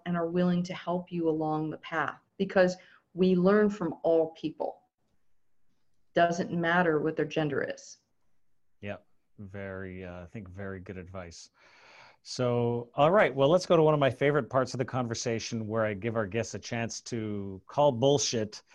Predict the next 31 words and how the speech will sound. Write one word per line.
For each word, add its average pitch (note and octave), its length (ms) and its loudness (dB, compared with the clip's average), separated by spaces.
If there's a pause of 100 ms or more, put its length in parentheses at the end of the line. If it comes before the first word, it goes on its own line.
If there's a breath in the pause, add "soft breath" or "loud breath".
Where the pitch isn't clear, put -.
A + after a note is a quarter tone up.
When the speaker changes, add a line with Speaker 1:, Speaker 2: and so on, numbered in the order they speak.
(360 soft breath)
Speaker 2:
on A2 200 -2
some B2+ 280 -2
aspect A#2+ 600 0
of A2+ 180 0
conventional A2+ 720 -4
wisdom. G2+ 640 -4 (480 soft breath)
Is B2+ 160 -4
there, C3+ 360 4
is C3 120 -4
there C#3 120 0 (160)
something D#3+ 420 -2
where, C3+ 500 6 (120)
you C3 120 2
know, C3+ 160 4
the, A#2+ 320 -2
the A#2+ 100 0 (120)
gurus D3 560 0
and A#2+ 240 0
talking C3+ 360 2 (120)
heads B2 220 0
are A#2 160 0 (120)
saying A#2+ 540 -2
X B2+ 360 -2
and A2+ 200 -2
you C3 220 2
actually A#2+ 460 -2
think B2 380 -6
it's A2+ 220 -10
Y? A#2+ 340 2 (720)
Speaker 1:
Oh, G3+ 200 0
God. D#3 440 -2